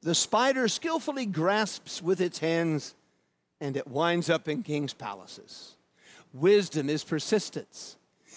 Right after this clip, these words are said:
It's the persistent application of knowledge over and over again. I know that one out of four people I share the gospel with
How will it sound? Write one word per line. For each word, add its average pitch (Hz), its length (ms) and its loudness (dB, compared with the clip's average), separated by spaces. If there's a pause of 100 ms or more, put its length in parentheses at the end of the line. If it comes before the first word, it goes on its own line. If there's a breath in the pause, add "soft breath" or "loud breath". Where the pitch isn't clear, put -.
(160 loud breath)
It's 202 180 6
the 202 140 0
persistent 214 760 2
application 208 960 2
of 180 160 2
knowledge 190 880 2
over 196 380 6
and 196 220 2
over 214 260 6
again. 190 460 2 (540 loud breath)
I 196 240 4
know 214 280 6
that 190 180 2
one 214 160 2
out 214 160 4
of 202 120 2
four 220 260 6
people 220 400 2
I 208 160 4
share 226 240 2
the 190 100 0
gospel 208 480 2
with 220 240 6